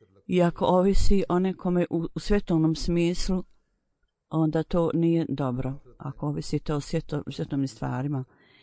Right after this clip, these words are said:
I na ahiretu će također biti polaganje računa. Jer su takvi ljudi bili potpuno izgubljeni u svjetovnim užicima.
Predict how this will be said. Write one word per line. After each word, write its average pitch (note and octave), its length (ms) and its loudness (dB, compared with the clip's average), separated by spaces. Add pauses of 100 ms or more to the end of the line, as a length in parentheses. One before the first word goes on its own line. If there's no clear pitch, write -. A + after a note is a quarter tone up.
(220)
I F3+ 100 4
na F3 200 4
ahiretu F#3 680 0
će - 160 -4
također E3+ 520 0
biti E3 240 0
polaganje E3+ 580 4
računa. A3 500 -2 (3500)
Jer E3+ 200 6
su E3+ 160 4
takvi F#3+ 400 2
ljudi F#3+ 300 4
bili F#3+ 220 2
potpuno G3 460 2
izgubljeni F3 480 2
u E3+ 60 0
svjetovnim D#3+ 680 2
užicima. C#3+ 760 0